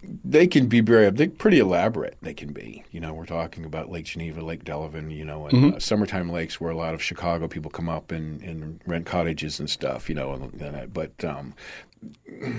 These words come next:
Speaker 1: off the top of my head, I don't remember exactly. It's about three, maybe four miles in length and maybe a mile and a half at its widest.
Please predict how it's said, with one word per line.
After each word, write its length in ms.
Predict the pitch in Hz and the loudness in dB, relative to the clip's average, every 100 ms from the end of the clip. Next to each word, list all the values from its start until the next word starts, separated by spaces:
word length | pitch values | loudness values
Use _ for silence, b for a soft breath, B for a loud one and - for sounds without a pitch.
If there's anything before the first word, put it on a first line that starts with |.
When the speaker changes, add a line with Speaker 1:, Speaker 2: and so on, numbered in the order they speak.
| 110 | 2
Speaker 1:
off 200 | 123 120 | 2 2
the 80 | |
top 240 | 117 127 113 | 2 2 4
of 60 | 104 | 2
my 160 | 101 | 2
head, 260 | 92 98 98 | 2 2 2
I 40 | |
don't 100 | 95 | -2
remember 300 | 95 95 92 | -2 -4 -6
exactly. 580 | 92 90 95 92 - 95 | -8 -4 -2 -2 -4 -8
It's 140 | 90 - | -6 0
about 340 | 113 123 - | 4 6 4
three, 280 | - 175 185 | -2 0 4
maybe 220 | 170 143 | 4 4
four 260 | 123 127 127 | 4 6 8
miles 320 | 127 123 113 | 8 6 4
in 100 | 101 | 0
length 400 | 104 107 107 - | 2 2 2 -2
and 400 | 98 98 95 95 | -6 -4 -4 -2
maybe 260 | 101 104 98 | -2 0 0
a 40 | |
mile 440 | 98 98 101 101 104 | 0 0 2 2 2
and 120 | 95 | 0
a 40 | |
half 400 | 92 98 98 95 | -2 0 0 -2
at 100 | 98 | -4
its 180 | 90 87 | -6 -6
widest. 720 | 90 87 90 87 73 - - | 0 2 2 0 -2 -4 -8